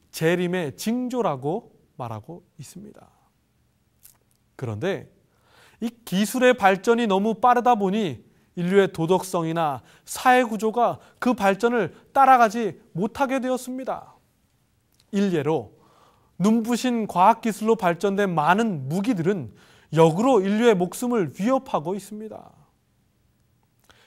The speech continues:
이러한 기술의 발전이 많은 분쟁들을 야기하고 있는 것입니다.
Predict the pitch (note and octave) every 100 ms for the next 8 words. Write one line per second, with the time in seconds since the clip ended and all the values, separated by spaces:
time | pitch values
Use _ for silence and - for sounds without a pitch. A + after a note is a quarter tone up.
0 | - G#3 A#3+ A3 - G#3+ G3+ A3+ G3+ F#3
1 | - G3 F3 D#3+ F#3+ G#3+ F3 G#3+ B3+ B3+
2 | A3+ F#3+ G#3+ D#3+ C#3+ D3 D#3+ A3 G3 G3
3 | F3+ F#3+ G#3 - G3+ G#3+ -